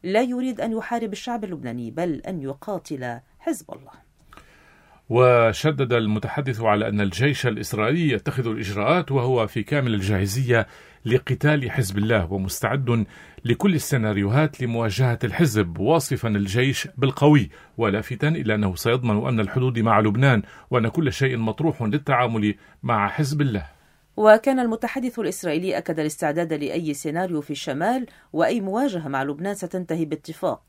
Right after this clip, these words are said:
Speaker 1: ونحن ملزمون بإعادة السكان. أضاف: "لم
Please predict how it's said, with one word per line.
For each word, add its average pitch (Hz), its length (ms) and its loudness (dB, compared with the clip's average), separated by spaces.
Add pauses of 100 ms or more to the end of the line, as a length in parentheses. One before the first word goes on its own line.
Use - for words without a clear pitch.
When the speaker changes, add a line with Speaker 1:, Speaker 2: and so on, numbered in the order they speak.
Speaker 1:
ونحن 135 380 -10 (220)
ملزمون 180 580 -4
بإعادة 180 500 -4
السكان. - 460 -8 (420)
أضاف: 247 500 0 (340)
"لم 170 500 -4